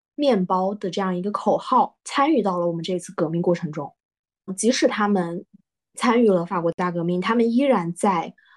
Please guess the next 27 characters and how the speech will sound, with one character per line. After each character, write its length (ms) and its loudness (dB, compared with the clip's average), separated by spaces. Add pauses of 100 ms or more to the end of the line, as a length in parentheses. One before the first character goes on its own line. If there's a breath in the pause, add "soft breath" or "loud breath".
(280 soft breath)
呃， 280 -2
这 100 2
个 80 0
革 240 2
命 240 4
获 120 2
得 100 2
成 240 0
功 200 4
以 120 4
后， 420 -2 (280)
遭 260 2
到 240 2
了 300 -14 (1000)
男 200 -2
性 160 -2
群 240 -4
体 140 -4
的 220 -6
背 180 2
叛。 260 -6
她 100 -2
们 140 0
作 200 6
为 360 2 (460 soft breath)
这 120 4
种， 440 -2